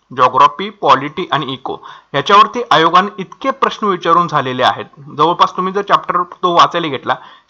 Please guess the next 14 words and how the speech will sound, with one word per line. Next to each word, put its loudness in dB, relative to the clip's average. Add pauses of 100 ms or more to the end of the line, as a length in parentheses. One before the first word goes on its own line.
सिक्स्टी -4
पर्सेंट -2
तुमचा 2
अभ्यासक्रम 0
जो 2
आहे 0
तो -2 (120)
पीवायक्यूच्या 0
माध्यमातूनच 0
क्लिअर -2
आउट 2
होऊन -12
जाईल. -16 (460)
उरतात 2